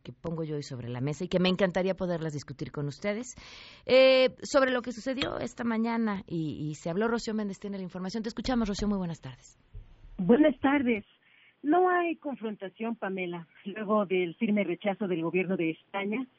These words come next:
Speaker 2: a pedir perdón como demandar al presidente Andrés Manuel López Obrador, al rey Felipe sexto y al Papa Francisco por los agravios de hace quinientos años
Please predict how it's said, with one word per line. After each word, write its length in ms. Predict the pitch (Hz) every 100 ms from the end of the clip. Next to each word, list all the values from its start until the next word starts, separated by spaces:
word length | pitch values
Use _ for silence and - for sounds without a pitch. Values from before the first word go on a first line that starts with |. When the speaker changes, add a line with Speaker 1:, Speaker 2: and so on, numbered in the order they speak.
| _ _ -
Speaker 2:
a 100 | 160
pedir 420 | 156 151 190 180
perdón 420 | 175 160 185 214
como 220 | 214 170
demandar 380 | 151 151 156 175
al 100 | 175
presidente 460 | - - 156 175 170
Andrés 240 | 147 147
Manuel 260 | 156 156 160
López 220 | 160 156 151
Obrador, 440 | 143 139 180 214 - - - _
al 200 | 143 151
rey 200 | 180 170
Felipe 380 | 170 160 175 -
sexto 280 | 262 - 233
y 100 | 190
al 80 |
Papa 240 | 185 185 185
Francisco 560 | 214 214 240 - 233
por 180 | - 180
los 180 | 175 170
agravios 480 | 175 190 196 202 170
de 100 | 175
hace 280 | 170 180 -
quinientos 500 | 170 170 170 180 208
años 360 | 170 160 165